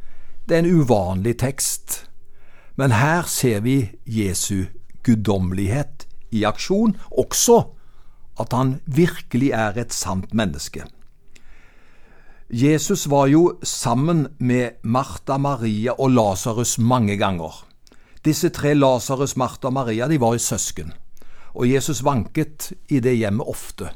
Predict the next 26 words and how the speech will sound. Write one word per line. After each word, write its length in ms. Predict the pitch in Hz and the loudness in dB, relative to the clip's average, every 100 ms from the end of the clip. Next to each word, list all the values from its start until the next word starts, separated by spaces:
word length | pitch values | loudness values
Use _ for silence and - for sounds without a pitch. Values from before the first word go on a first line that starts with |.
| - - - - - | -12 -16 -20 -20 -8
Og 140 | - 131 | 0 4
du 60 | 139 | 6
husker 340 | 185 - 160 | 6 2 0
sikkert 380 | - 127 143 131 | 0 2 2 4
beretningen 680 | 143 113 - 117 120 117 98 - - - - - | 4 2 0 2 2 2 -2 -8 -20 -20 -18 -6
da 440 | 104 131 135 143 127 | 2 4 6 4 4
Martha 800 | 131 - - - 131 123 - - - - - - - - | 2 2 -6 0 2 2 -2 -14 -20 -20 -20 -20 -20 -6
klager 720 | - 135 156 131 104 90 135 | 2 6 8 6 4 2 0
på 160 | - 123 | 2 2
Maria, 540 | 123 123 110 107 98 101 - | 4 2 0 -2 -2 -4 -4
som 220 | - 139 | 2 4
bare 220 | 139 127 143 | 6 4 2
sitter 560 | - - 139 - 139 | 0 0 -4 -2 0
der 220 | 135 131 - | 2 2 2
foran 320 | 123 110 131 | 2 4 2
Jesu 300 | 110 104 139 | 2 0 -2
føtter, 380 | 117 95 110 104 - - - | -4 -6 -6 -6 -12 -20 -10
mens 300 | - 135 - 165 | -2 -2 2 4
hun 160 | 170 | 6
må 140 | 180 175 | 4 2
stelle 540 | - 175 120 104 113 - - - - | 0 0 2 2 0 -4 -20 -20 -6
og 240 | 135 123 | 0 4
gjøre 220 | 123 120 | 4 2
i 40 | 135 | -2
stand 420 | - 117 113 90 - - - | 0 0 0 -4 -10 -10 0
måltidet. 720 | 139 110 - 104 101 104 | 2 2 -2 -4 -2 -2